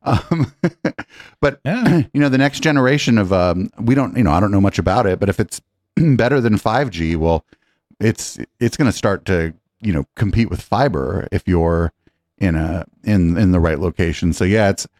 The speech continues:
Speaker 1: these companies are incentivized in other ways to simplify the bill. And I did not know that they could obfuscate all the fees, hide all the fees from you by just saying your bill is,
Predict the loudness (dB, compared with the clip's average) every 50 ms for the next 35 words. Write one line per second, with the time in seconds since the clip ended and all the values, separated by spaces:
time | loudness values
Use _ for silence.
0 | -20 _ -20 -20 _ _ -2 -2 0 0 -2 -2 -2 0 0 0 2 2 2 2
1 | 2 2 0 0 -2 0 0 2 0 0 -2 -2 -4 -2 0 2 2 2 2 2
2 | 0 0 -2 -2 -2 -4 -6 -2 -2 -2 0 -2 -2 -2 -2 -2 -2 -2 -2 -2
3 | 0 0 0 0 0 0 0 0 0 0 0 2 0 2 2 2 2 2 2 2
4 | 2 2 0 0 -2 -4 _ _ _ _ _ _ _ _ -4 -2 -2 -2 -2 -2
5 | -2 -2 -2 -2 -2 0 0 0 0 -2 0 2 2 2 0 0 0 2 2 4
6 | 2 2 0 -2 -4 -2 0 2 2 2 2 2 0 -2 -2 -2 0 0 2 2
7 | 2 0 0 -2 -2 0 2 2 2 0 0 -2 0 2 2 0 2 0 0 -2
8 | 0 -2 -2 -2 0 -2 0 2 2 2 2 2 2 2 0 0 0 -2 -4 -6
9 | -8 -10 -18